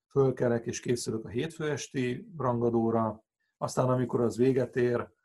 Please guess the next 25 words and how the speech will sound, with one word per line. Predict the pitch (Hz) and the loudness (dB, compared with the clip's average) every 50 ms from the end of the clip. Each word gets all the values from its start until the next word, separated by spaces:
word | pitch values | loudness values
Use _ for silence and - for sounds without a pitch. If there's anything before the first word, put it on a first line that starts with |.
| _ _ _ _ _ _ _ | _ _ _ _ _ _ _
akkor | - - 123 - - - 135 117 117 | -6 -6 -6 -6 -4 -2 0 0 0
a | 113 | 0
kedd | - - 139 131 127 120 117 | 0 2 2 4 2 2 0
az | 135 123 131 | -4 0 2
általában | 131 123 123 120 - - 123 120 120 120 117 120 120 | 4 4 4 4 2 2 2 2 2 4 2 2 2
úgy | 120 120 123 120 | 2 2 2 0
néz | 123 123 120 117 - | 0 0 -2 -2 -4
ki, | - - 120 | -8 -6 -2
hogy | 110 113 113 110 110 - | -2 0 0 -2 -4 -8
statisztikákat | 170 - - - - - 147 123 - - 127 - - 131 131 - 135 120 - | -12 -10 -8 -8 -6 -6 -8 -10 -10 -10 -8 -4 -2 -2 -2 -4 -8 -8 -6
nézek, | 131 127 127 117 117 127 117 117 - - _ _ _ _ _ _ _ _ _ _ _ _ _ _ _ _ _ _ _ | -4 -2 -2 0 2 2 0 0 -2 -12 _ _ _ _ _ _ _ _ _ _ _ _ _ _ _ _ _ _ _
illetve | - 185 143 131 127 120 - 127 117 117 - - - - _ | -2 0 2 2 2 0 0 0 -2 -2 -2 -6 -10 -18 _
videóösszefoglalókat. | - 123 123 127 131 135 139 147 143 - - - - 170 165 156 156 151 147 143 139 147 151 147 147 - - - - _ _ | -8 -4 0 2 2 2 2 0 -2 -4 -6 -6 -4 -4 -4 -2 -2 -2 -2 -2 0 0 0 0 -2 -6 -20 -20 -20 _ _
Ha | - 160 156 | 6 8 8
a | 151 | 8
statisztikák | - - 156 139 - 151 123 - - 123 131 120 - | 8 4 0 0 0 -2 -8 -6 -6 -4 -4 -2 0
jobban | 131 120 117 127 123 | 0 0 0 2 2
elhúzódnak, | 123 123 113 113 120 120 113 120 120 117 117 120 123 123 - _ _ _ _ _ _ _ _ - | 2 0 2 2 0 2 2 2 0 2 2 0 -2 -2 -4 _ _ _ _ _ _ _ _ -8
akkor | 139 - - - - 123 | -8 -6 -2 0 2 2
a | 117 | 2
videóösszefoglalók | 117 117 123 120 120 120 113 110 - - 123 - - 120 113 113 113 113 107 107 | 2 2 4 4 6 4 4 2 -2 -6 -8 -6 -6 -2 0 0 0 0 -2 -2
még, | 117 117 113 113 107 - - - | -4 -2 -2 -4 -4 -6 -10 -10
még | 143 117 95 | -10 -10 -8
szerdára | - - 131 117 113 107 113 107 110 110 | -4 0 0 0 0 0 -2 -4 -2 -2
áttolódhatnak. | 113 131 131 - - 156 156 147 143 - 147 135 - 139 139 135 135 - _ | -2 -2 -4 -4 -6 -6 -4 -4 -4 -4 -4 -2 0 0 0 0 -2 -4 _